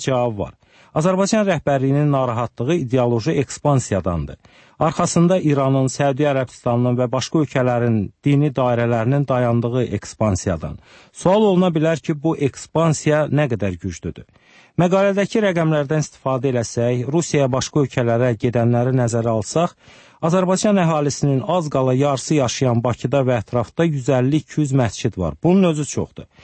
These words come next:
Ancaq əhalinin digər yarısı yaşayan rayonlarda məscidlərin sayı artıq bundan beş dəfə çoxdur, mini keçir. Məktəbə, xəstəxanaya ehtiyac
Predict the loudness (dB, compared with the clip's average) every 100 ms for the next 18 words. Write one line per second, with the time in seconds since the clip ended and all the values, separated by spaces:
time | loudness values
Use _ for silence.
0 | -12 0 2 4 2 2 2 2 2 0
1 | 0 0 0 0 -2 -4 -2 0 0 0
2 | 0 2 2 2 2 0 -2 -2 0 0
3 | -2 -6 -2 0 0 -2 0 0 2 -2
4 | -2 -6 0 2 2 2 0 -2 -2 -2
5 | -2 0 -2 0 2 4 2 0 -4 -4
6 | -6 -10 _ -20 -20 -20 -20 -8 0 0
7 | 0 0 2 0 0 -2 -2 -2 2 2
8 | 2 0 -2 -2 -2 0